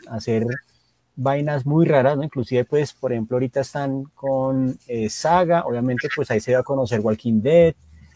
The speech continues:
y otras series más, ¿no? Por ejemplo, ahorita está el Ministerio de la Verdad y otras series que uno dice, "Oiga, este Image de verdad como que sí le está ganando mucho a, a las editoriales convencionales como D C y Marvel con, con esos títulos". Pero entonces me acuerdo mucho de esta, Dark Minds, ¿no? Que era,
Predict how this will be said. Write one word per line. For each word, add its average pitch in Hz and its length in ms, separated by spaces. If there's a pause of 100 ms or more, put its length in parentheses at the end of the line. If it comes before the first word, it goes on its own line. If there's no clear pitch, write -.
(140)
y 120 180
otras 120 300
series 143 300
más, 143 360
¿no? 160 120
Por 135 100
ejemplo, 117 180
ahorita 135 240
está 135 160
el 135 60
Ministerio 127 480
de 135 80
la 139 80
Verdad 120 600 (460)
y 120 120
otras 117 340
series 139 300
que 131 160
uno 131 100
dice, 127 180
"Oiga, 135 180
este 120 220
Image 143 380
de 131 100
verdad 110 300
como 139 180
que 117 240
sí 117 200
le 120 80
está 135 240
ganando 139 340
mucho 139 420
a, 117 260 (600)
a 127 140
las 120 400
editoriales 123 600
convencionales 127 500
como 127 280
D 117 120
C 139 120
y 139 60
Marvel 135 340
con, 131 280
con 117 240
esos 117 220
títulos". 127 340
Pero 139 140
entonces 156 260
me 175 80
acuerdo 165 320
mucho 208 280
de 208 100
esta, 123 260
Dark 143 280
Minds, 156 440
¿no? 135 160
Que 123 120
era, 143 320